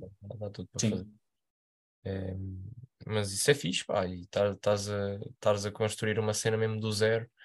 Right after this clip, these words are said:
Speaker 1: é mesmo tirar o chapéu, porque isso deve dar uma trabalheira que não lembro ao, ao menino
Speaker 2: Dá um
Speaker 1: Jesus,
Speaker 2: bocadinho.
Speaker 1: né? <laughs>
Speaker 2: Dá um bocadinho.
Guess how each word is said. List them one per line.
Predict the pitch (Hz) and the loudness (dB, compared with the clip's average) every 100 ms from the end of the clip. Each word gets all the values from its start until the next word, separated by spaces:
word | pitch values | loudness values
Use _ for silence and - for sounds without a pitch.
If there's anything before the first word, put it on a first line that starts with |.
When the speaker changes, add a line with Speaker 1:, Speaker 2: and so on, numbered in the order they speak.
| - - _ | -20 -20 _
Speaker 1:
é | 107 | 4
mesmo | 110 110 | 6 6
tirar | 101 110 107 | 6 8 8
o | 104 | 6
chapéu, | - 110 107 | -2 0 0
porque | 107 107 - | 0 -6 -8
isso | 107 - | -6 -2
deve | 95 | 2
dar | 107 | 4
uma | 104 101 | 4 2
trabalheira | 104 104 101 104 104 | 2 2 4 4 2
que | 104 _ _ - | -2 _ _ -6
não | 104 104 | -2 2
lembro | 104 107 | 2 4
ao, | 107 104 104 - - - - - | 4 2 -8 -16 -20 -20 -12 0
ao | 117 | 4
menino | 113 107 | 8 8
Speaker 2:
Dá | |
um | |
Speaker 1:
Jesus, | 117 104 95 98 | 8 6 4 2
Speaker 2:
bocadinho. | 104 | -2
Speaker 1:
né? | 101 - - - - - | -6 -8 -12 -10 4 8
<laughs> | - - 233 233 - 175 - 185 - | 8 12 12 12 12 12 12 10 12
Speaker 2:
Dá | 120 110 | 10 10
um | 104 | 8
bocadinho. | 104 95 92 | 4 2 0